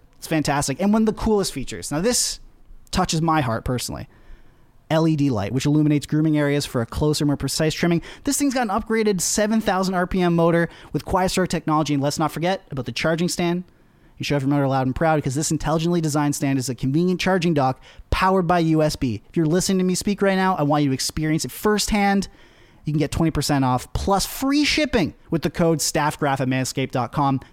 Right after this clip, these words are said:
Again, twenty percent off, promo code staffgraph, free shipping. All right, Rachel.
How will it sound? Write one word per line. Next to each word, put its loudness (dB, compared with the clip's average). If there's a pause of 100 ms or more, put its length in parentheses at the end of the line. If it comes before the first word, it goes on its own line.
(120)
Again, 4
twenty 2
percent 2
off, 0 (140)
promo 2
code 0
staffgraph, -2 (100)
free -4
shipping. -8 (920)
All 4
right, 4
Rachel. 2